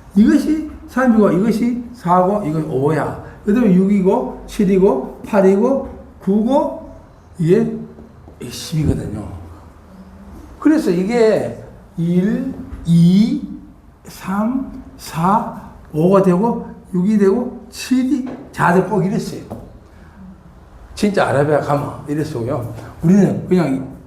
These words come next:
이렇게 쓰지만, 그다음에 팔은 이래 되는 팔이 이래 쓰고, 구는 우리 이래 쓰고, 십은 이렇게 쓰잖아. 그죠? 그래서 전 세계가 이 글자라고 총해서 이게 바로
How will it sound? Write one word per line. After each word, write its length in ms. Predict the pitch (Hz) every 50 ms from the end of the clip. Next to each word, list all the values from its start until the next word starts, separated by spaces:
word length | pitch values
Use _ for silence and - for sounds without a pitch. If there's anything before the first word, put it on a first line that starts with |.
| - -
이렇게 180 | 175 160 170 143
쓰지만, 640 | - - 185 156 147 135 143 139 127 107 - - - - - - -
그다음에 300 | - 254 285 311 320 277 - - - - -
팔은 400 | - 269 285 294 311 330 320 - - - - - - - - - - - - - - - - - - - - - - - - - - - - - - - - - - - - - - - - - - - - - - - - - - - - - - - 226
이래 140 | 226 226
되는 160 | 214 220 202 -
팔이 320 | - - 220 233 247 247 - - - - - - -
이래 180 | 175 196 208 196
쓰고, 520 | 196 202 185 208 254 - - - - - - - - - - - -
구는 200 | 226 233 247 240
우리 200 | 196 175 180 175
이래 280 | 156 160 156 185 185
쓰고, 240 | - - 165 160 147
십은 380 | 151 - 220 185 190 170 135 135
이렇게 280 | 156 160 175 151 135
쓰잖아. 360 | - - 156 139 127 - - 92
그죠? 280 | 113 107 110 104 - - - - - - - - - - - - - - - - -
그래서 320 | 277 285 294 302 320 -
전 240 | - - 196 214 220
세계가 760 | 208 214 233 247 233 214 196 180 151 117 110 - - - - - - - - - - - -
이 100 | 180 190
글자라고 520 | 180 208 226 - - 214 202 185 156 147
총해서 380 | - - 185 180 180 165 143 151
이게 280 | 139 131 - 143 208 196
바로 500 | 151 147 180 226 - - - - -